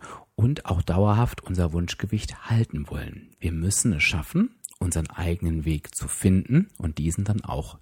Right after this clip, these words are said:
zu gehen. Sollst du vielleicht heute auch nicht zum ersten Mal, ist dir bestimmt an der einen oder anderen Stelle schon mal über den Weg gelaufen, vielleicht hast du dir das sogar schon mal gedacht oder irgendwer hat's dir erzählt, aber irgendwie scheint es gar nicht so leicht zu sein, diesen Weg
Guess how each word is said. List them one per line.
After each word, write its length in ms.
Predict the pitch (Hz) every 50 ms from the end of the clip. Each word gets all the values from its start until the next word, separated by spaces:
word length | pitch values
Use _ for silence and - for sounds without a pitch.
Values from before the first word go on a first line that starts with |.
| _
zu 180 | _ - - 127
gehen. 340 | - - 82 71 - - - - _ _ - - - - - - - - - - -
Sollst 240 | - - 143 185 -
du 60 | 190
vielleicht 300 | - - 113 139 - -
heute 180 | 127 135 - -
auch 60 | 110
nicht 200 | 123 131 - -
zum 160 | - 110 95
ersten 440 | - 76 98 135 156 - - - 160
Mal, 340 | 156 156 151 151 147 147 147
ist 160 | 139 - -
dir 80 | - 90
bestimmt 420 | 95 95 - - 160 170 170 -
an 160 | - 110 113
der 120 | 104 101 -
einen 240 | - 101 113 113
oder 160 | 110 104 - -
anderen 260 | 101 104 98 101 101
Stelle 320 | - - 98 98 98 107
schon 160 | - - 110
mal 140 | 104 92 98
über 120 | 113 127 131
den 140 | 135 131
Weg 160 | - 165 160 -
gelaufen, 460 | 120 117 113 110 117 110 - 117 107
vielleicht 400 | - 98 98 104 - - - -
hast 180 | 101 - -
du 60 | - 110
dir 140 | - 104
das 120 | 107 104 -
sogar 260 | - 107 - 95 107
schon 200 | - - 113 113
mal 120 | 107 107
gedacht 460 | 107 - 107 - - 175 175 - - -
oder 140 | 104 95
irgendwer 400 | 76 - 95 104 107 95 101 95
hat's 200 | 101 95 - -
dir 140 | - - -
erzählt, 640 | - 95 - - - - 104 107 123 156 190 - - - - - - - - - - - - - _ _
aber 240 | - - - - - _ -
irgendwie 680 | 98 92 98 110 139 139 117 - 78 80 107 180 247 - _
scheint 300 | - - - 85 82 82
es 100 | 82 -
gar 180 | - - 73 78
nicht 140 | 104 110 -
so 80 | -
leicht 320 | 76 67 69 71 78 - -
zu 100 | - 104
sein, 340 | 107 110 110 120 135 135 - _ _ _
diesen 400 | - 87 87 82 90 87 82 -
Weg 340 | 76 78 80 80 - - -